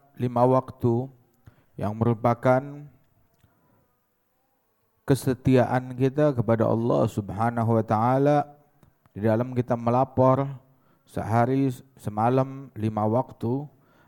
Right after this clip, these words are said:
menyatakan kalau kita masih setia kepada Allah Subhanahu wa taala, masih mengabdi kepada Allah Subhanahu wa taala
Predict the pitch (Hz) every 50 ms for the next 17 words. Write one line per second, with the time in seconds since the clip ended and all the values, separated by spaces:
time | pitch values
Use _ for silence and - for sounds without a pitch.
0 | _ _ 101 110 113 113 110 110 117 123 123 - 131 135 135 123 117 113 120 113
1 | 101 - 127 123 120 117 110 123 120 - 123 113 - - 127 123 123 - - -
2 | - - 113 113 113 107 113 123 127 127 123 110 104 - 107 - 110 127 127 127
3 | 123 117 123 120 113 120 117 120 127 139 143 143 143 143 - - 110 113 110 -
4 | 120 117 117 120 123 123 123 123 123 131 127 117 107 107 101 113 110 110 117 117
5 | 120 127 131 123 113 - 117 110 98 92 110 117 120 123 117 113 120 120 117 127
6 | 127 127 135 143 147 147 143